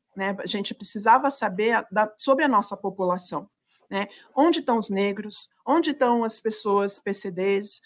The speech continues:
né? É, é no chão da fábrica? É, é no cargo executivo? É no, sabe? A gente precisava desse mapeamento. Então, é, foi até engraçado, porque,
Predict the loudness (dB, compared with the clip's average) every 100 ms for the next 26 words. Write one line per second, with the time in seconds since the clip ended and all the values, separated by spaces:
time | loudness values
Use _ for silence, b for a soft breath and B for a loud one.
0 | b -6 -2 -2 -2 -2 0 2 0 0
1 | -2 2 2 2 -4 2 6 8 6 0
2 | -8 -10 -16 b b 2 2 0 -2 -2
3 | -2 -4 -2 0 0 -4 -6 -4 -2 0
4 | -2 -2 -6 -6 -6 -8 -8 0 0 0
5 | -2 -4 -4 -6 -6 2 2 2 -2 -2
6 | -4 -4 -6 -6 -6 -10 -16 _ b b
7 | 2 4 4 0 _ -2 0 2 2 2
8 | 2 0 -6 -10 _ _ _ _ _ _
9 | -4 -2 0 0 2 2 2 2 2 2
10 | 2 -4 -8 -2 0 0